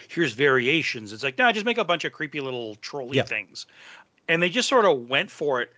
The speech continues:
Speaker 1: But the thing is, those ghoulies, and I don't even think they're ever actually given a name in the,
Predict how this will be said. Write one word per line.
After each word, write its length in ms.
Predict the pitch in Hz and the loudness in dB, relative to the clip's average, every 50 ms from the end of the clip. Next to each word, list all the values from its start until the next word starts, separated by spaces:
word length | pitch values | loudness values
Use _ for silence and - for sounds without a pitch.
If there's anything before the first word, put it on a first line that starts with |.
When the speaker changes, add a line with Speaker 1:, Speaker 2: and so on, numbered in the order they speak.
| _ _ _ _ _ _ | _ _ _ _ _ _
Speaker 1:
But 120 | - 202 | -14 -14
the 60 | - | -14
thing 220 | - - 320 330 302 | -8 -6 -4 -2 0
is, 180 | 294 277 185 | 0 0 2
those 160 | 143 196 180 139 | 2 0 0 0
ghoulies, 720 | 120 - 165 247 302 285 208 160 139 139 175 170 - - - _ _ _ _ _ _ - | -4 -2 2 4 4 6 4 2 0 -2 -4 -4 -6 -8 -10 _ _ _ _ _ _ -6
and 160 | 170 180 - - | -4 -4 -2 0
I 140 | 151 170 226 | 0 2 2
don't 140 | 269 302 262 | 2 2 0
even 220 | 226 190 175 147 | -2 -2 -4 -4
think 180 | - 190 175 135 | -6 -6 -6 -6
they're 120 | 160 - | -6 -4
ever 240 | - 180 170 185 196 | -4 -4 -2 -2 -2
actually 300 | 180 165 147 - - - 135 | -4 -4 -6 -6 -10 -12 -8
given 300 | 110 135 156 160 160 147 | -8 -6 -4 -4 -4 -6
a 40 | |
name 340 | 135 127 120 117 127 139 156 - | -6 -6 -8 -8 -6 -8 -8 -8
in 260 | - 147 143 143 139 | -8 -8 -6 -6 -6
the, 260 | 139 135 127 123 | -4 -6 -6 -6